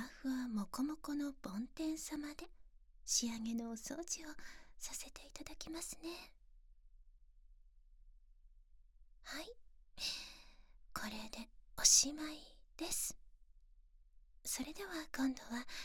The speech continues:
そちらのお耳ですね。反対側、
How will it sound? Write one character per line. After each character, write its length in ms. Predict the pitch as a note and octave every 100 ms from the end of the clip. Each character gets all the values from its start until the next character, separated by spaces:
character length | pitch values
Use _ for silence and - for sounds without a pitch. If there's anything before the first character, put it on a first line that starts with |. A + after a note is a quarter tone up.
| - - - - -
そ 180 | - -
ち 240 | - A3+
ら 120 | A3+
の 160 | A3+ A3+
お 20 |
耳 320 | A3+ B3 C4
で 120 | C4+ D4+
す 160 | - -
ね。 220 | D#4+ E4+ - - - - - - - - - - - - - - - -
反 260 | - D#4
対 240 | - E4+ E4+
側、 360 | E4 D#4+ E4